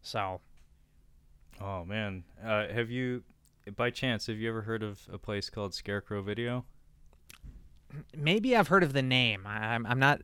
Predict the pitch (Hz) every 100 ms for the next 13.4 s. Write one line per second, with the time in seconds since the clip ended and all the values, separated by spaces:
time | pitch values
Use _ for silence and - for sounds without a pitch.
0 | - 117 117 120 143 131 139 123 107 -
1 | 117 - 107 95 98 - _ - _ _
2 | - - - - - - - - - -
3 | _ - - - - - 117 - 110 98
4 | 110 - 113 110 - 107 110 117 113 101
5 | 110 113 117 101 98 - 90 87 87 82
6 | - - - - 123 - 113 104 104 104
7 | 101 95 92 - 95 87 92 87 104 123
8 | 117 107 117 110 107 - - 92 90 -
9 | 90 82 85 85 85 - - 92 92 87
10 | - - 98 107 104 104 - - - 85
11 | 82 80 80 - 90 87 - 87 - 92
12 | 87 85 - - - 110 92 90 90 87
13 | 87 90 90 90